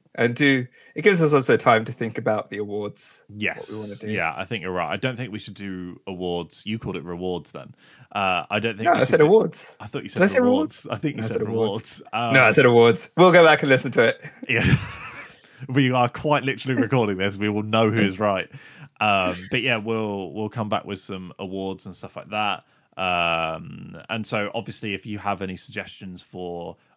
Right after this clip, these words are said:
Speaker 2: award categories, please let us know on Instagram. I'm gonna pop up a
Speaker 1: Yeah.
Speaker 2: question as well after this podcast.
Speaker 1: The
Speaker 2: Um,
Speaker 1: crazier, the better.
Speaker 2: yeah, the most ridiculous categories are absolutely amazing, um, and we will do our best to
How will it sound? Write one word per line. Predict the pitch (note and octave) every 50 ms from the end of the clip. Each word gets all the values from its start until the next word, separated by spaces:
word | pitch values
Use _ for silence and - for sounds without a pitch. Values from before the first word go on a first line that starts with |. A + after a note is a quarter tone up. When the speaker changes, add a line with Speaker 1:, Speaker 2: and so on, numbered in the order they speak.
| -
Speaker 2:
award | - A2+ G#2 G#2+ B2 B2+ C#3 C#3+ C#3 -
categories, | - - D#3+ D3+ - - D3+ B2 C3+ C3+ B2+ B2+ C#3 D3+ D#3 -
please | - - C3+ A#2+ G#2 B2+
let | A#2+ -
us | - - -
know | A2+ G#2+ G#2+
on | G#2+
Instagram. | A2+ G#2+ - - A#2 G2+ A2 A2 A2 A2+ A#2+ A#2 -
I'm | A2+ A#2
gonna | A#2 A2+ A2
pop | - - - A2+ -
up | B2+ B2+ -
a | G#2+
Speaker 1:
Yeah. |
Speaker 2:
question | - - G#2+ G#2 - - G#2 G2+
as | G2 F2+
well | F#2 G2 F#2+ F#2+ F#2 F#2 F2+ -
after | G2 G2+ G2 - G2+
this | G2 F2+ -
podcast. | - G2 F#2 _ - F#2+ F2+ F2+ F2+ - - - - _ _ - - - - -
Speaker 1:
The | D3 C#3+ C#3 -
Speaker 2:
Um, | -
Speaker 1:
crazier, | - F3+ E3 E3 E3+ D3+ - E3 D3+ D3 D3 D3 C#3+ - -
the | - A2+
better. | - - A#2+ A2+ - - C3 A#2 B2+ B2+
Speaker 2:
yeah, | B2+ C#3 B2 A2+
the | G2 C3
most | C#3 D3 C3 - -
ridiculous | B2+ - C#3+ B2+ G#2+ - A#2+ A#2 G#2+ -
categories | - - G#2+ - - F#2 G2 G2 G2 G2 F#2+ F#2+ F#2+ - - - - _ -
are | G2+ G2 F#2+ F#2 F#2 F2+ F2+ F2 E2+ E2+ - _ _ -
absolutely | A#2 G#2+ G2+ - - G#2+ F#2+ D#2 G2 G2+
amazing, | F#2+ G2 G2 G2 F#2+ F2 G2+ F#2+ F#2 F#2 F#2 F#2 F#2 - -
um, | F2+ F2+ F2 F2 F2 E2+ E2 F2 F2
and | D2+ F#2 F#2+ F#2
we | F#2+ G2 F#2 F#2
will | F2+ F#2 F#2 E2+
do | F2+ A2 G2 F#2
our | F#2+ F#2
best | - - F#2+ F#2 - - - - - -
to | F#2 F2 E2+ E2 E2 E2 E2